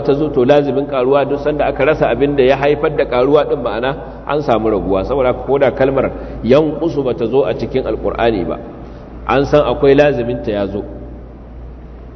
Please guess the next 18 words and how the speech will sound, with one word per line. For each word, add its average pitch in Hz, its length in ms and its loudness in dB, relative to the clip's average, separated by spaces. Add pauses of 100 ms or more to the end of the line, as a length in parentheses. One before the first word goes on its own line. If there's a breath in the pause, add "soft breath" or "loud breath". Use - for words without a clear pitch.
(100)
"Wa - 120 -2
idza 120 200 2
ma, 123 160 4
wa 120 400 -2
idza 120 200 4
ma 127 120 4
unzilat 123 400 2
suratun 131 320 4
faminhum 131 380 4
man 143 140 4
yaqulu 143 360 4
ayyukum 160 400 6
zadatu 160 480 2
hadhihi 165 400 -2
imana, 170 240 -4 (400)
fa 123 160 2
amma 147 120 2
alladhina 135 360 2